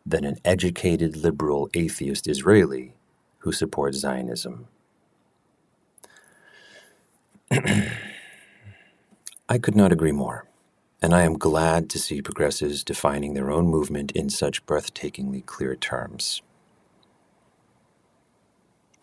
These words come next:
Hirsch goes on to discuss the problems of defining the term anti-Semitism,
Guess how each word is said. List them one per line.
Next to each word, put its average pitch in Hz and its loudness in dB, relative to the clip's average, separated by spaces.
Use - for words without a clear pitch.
Hirsch 120 2
goes 98 4
on 90 6
to 85 0
discuss 82 0
the 82 -8
problems 76 2
of 71 -8
defining 82 0
the 73 -4
term 73 -8
anti-Semitism, 71 -2